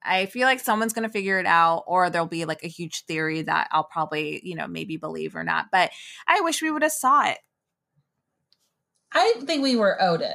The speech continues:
Speaker 2: I mean, like, it was a great season. So I'm not saying, like, "Oh, we suffered through a tough season." But most of us are suffering through some <laughs> tough seasons on other franchises.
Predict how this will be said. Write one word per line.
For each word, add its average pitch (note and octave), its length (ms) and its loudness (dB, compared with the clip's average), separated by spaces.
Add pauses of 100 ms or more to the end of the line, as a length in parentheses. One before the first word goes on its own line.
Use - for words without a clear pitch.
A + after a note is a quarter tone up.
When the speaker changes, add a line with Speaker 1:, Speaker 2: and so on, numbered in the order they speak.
Speaker 2:
I A#3+ 120 2
mean, B3 480 4
like, B3 340 0
it F4 140 4
was D#4 140 4
a A3 40 4
great F#3 340 0
season. D#3+ 360 -4
So G3 100 0
I'm G3 140 4
not F#3+ 200 0
saying, F3+ 220 -2
like, D#3+ 240 -2
"Oh, A#3+ 180 4
we A#3 140 4
suffered G#3 460 0
through G3 200 2
a F3+ 40 4
tough F#3 200 0
season." F#3 380 -2 (460)
But C4+ 260 2 (340)
most D4+ 360 2
of C#4 100 2
us B3+ 160 2
are G3+ 100 2
suffering F#3+ 540 0
through F3 160 -2
some E3+ 160 -6
<laughs> - 100 -8
tough B3 140 4
seasons A#3 480 2
on F#3+ 180 0
other F#3+ 220 4
franchises. E3 680 -2